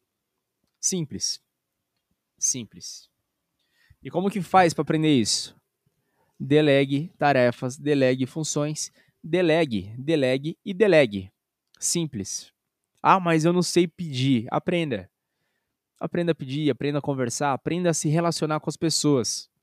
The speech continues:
E aí sim você vai conseguir delegar, pedir favores e você pode assumir o crédito por isso.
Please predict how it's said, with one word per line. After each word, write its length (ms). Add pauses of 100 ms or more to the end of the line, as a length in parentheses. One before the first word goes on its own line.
(920)
E 80
aí 200
sim 380
você 360
vai 140
conseguir 600 (300)
delegar, 920 (280)
pedir 220
favores 680 (240)
e 120
você 240
pode 260
assumir 220
o 60
crédito 320
por 140
isso. 400